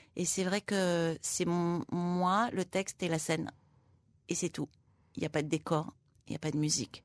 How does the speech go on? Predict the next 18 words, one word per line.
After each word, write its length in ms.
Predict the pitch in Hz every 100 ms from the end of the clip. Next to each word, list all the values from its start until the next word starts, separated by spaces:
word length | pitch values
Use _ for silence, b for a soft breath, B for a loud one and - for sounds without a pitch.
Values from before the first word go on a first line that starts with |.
| b b b b b b -
Et 360 | 165 160 156 156
chaque 240 | - 175
personne 460 | - 170 - 196 196
qui 200 | - 175
est 40 |
venue, 300 | 160 185 202
euh, 180 | 202 175
jusqu'à 360 | 170 170 - 165
maintenant 340 | 160 180 190
voir 160 | 185 170
une 120 | 170
répétition 560 | 165 170 - - 190 175
ou 20 |
quoi, 400 | - 185 196 - - - - -
a 100 | 175
dit, « 180 | 180 196
Mais 360 | 165 143 - -
il 100 | -